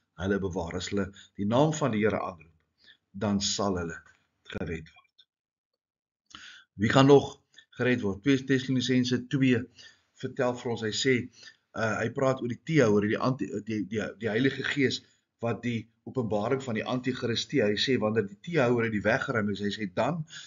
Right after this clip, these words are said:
sal die ongeregtige geopenbaar word." Hy wat die Here met die asem van sy mond sal vertel by die verskyning van sy wederkoms. Hy sê, "Hy wie se koms is volgens die werking van Satan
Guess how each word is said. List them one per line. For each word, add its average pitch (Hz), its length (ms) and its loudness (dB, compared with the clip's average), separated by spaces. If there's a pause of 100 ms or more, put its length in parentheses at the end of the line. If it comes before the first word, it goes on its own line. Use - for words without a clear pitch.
(140)
sal 117 180 -2
die 113 120 -2
ongeregtige 107 680 -4
geopenbaar 98 560 -2
word." 85 160 -4
Hy 120 160 2
wat 120 140 0
die 107 100 -2
Here 107 160 0
met 101 120 -2
die - 80 -2
asem 98 320 -6
van 98 100 -14
sy 98 140 -6
mond 98 260 -8
sal 87 140 -8
vertel 95 400 -6 (600)
by 113 80 -2
die 110 80 0
verskyning 113 480 4
van 104 160 0
sy 101 160 0
wederkoms. 98 480 0
Hy 98 160 2
sê, 113 120 2 (520)
"Hy 127 140 8 (180)
wie 139 80 0
se 127 220 0 (100)
koms 147 400 4
is 120 160 -2
volgens 120 460 -2
die 104 160 -4
werking 127 500 0
van 107 160 -6
Satan 104 480 -4